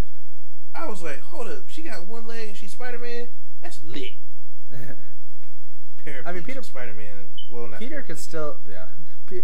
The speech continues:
Speaker 2: Peter can still be, like, he can hold his own still. Like, he can bounce around.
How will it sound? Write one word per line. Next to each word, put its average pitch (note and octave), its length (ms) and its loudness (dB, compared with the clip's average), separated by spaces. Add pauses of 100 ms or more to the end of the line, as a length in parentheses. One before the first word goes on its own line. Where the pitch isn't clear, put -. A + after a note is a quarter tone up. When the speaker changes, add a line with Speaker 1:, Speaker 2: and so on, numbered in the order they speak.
(120)
Speaker 2:
Peter B3 200 0
can E3 120 0
still D3+ 260 -2
be, B2+ 260 0
like, A2 200 0 (300)
he D3 80 0
can A#2+ 160 0
hold A#2+ 220 0
his A2 140 0
own G2 200 0
still. - 340 0 (380)
Like, F#2 200 0
he - 80 0
can - 280 0 (100)
bounce F#2 260 0
around. - 380 0